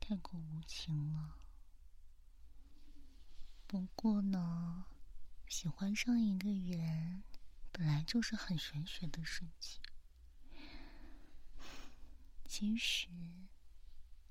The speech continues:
之前我没有考虑过和你交往什么的事情，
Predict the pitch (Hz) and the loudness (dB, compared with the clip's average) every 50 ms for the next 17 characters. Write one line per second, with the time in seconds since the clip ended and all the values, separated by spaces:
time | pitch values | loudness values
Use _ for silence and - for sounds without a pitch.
0 | - - - - - - - - - - 233 220 - - - - 220 220 233 240 | -8 -8 -8 -6 -6 -8 -8 -4 2 4 4 4 4 0 0 2 4 6 6 8
1 | 233 208 185 180 185 196 220 233 240 247 - - - 208 190 170 160 175 175 170 | 6 6 4 2 0 2 2 2 2 2 0 -4 -4 -4 -2 -2 0 0 -2 -2
2 | - - - - 190 180 165 160 160 160 160 156 - - - - - - - - | -6 -10 -8 -4 -2 -2 -2 -2 -4 -6 -8 -10 -12 -12 -12 -12 -14 -12 -14 -12
3 | - - - - - - - - - - - - - - - - - - - - | -12 -12 -12 -12 -12 -12 -14 -12 -12 -12 -12 -12 -12 -12 -14 -14 -14 -14 -10 -6
4 | - - 220 214 220 220 196 180 - - 240 233 240 247 240 214 175 - - - | 0 4 6 8 8 8 6 4 2 0 2 6 6 6 6 6 4 -2 -2 0
5 | 165 156 156 143 - 170 165 - - - 196 185 175 - - - - - 170 160 | 2 2 2 0 -2 -4 -6 -4 -4 -2 -4 -4 -4 -4 -4 -4 -2 0 0 0
6 | 156 160 170 | 0 -2 -4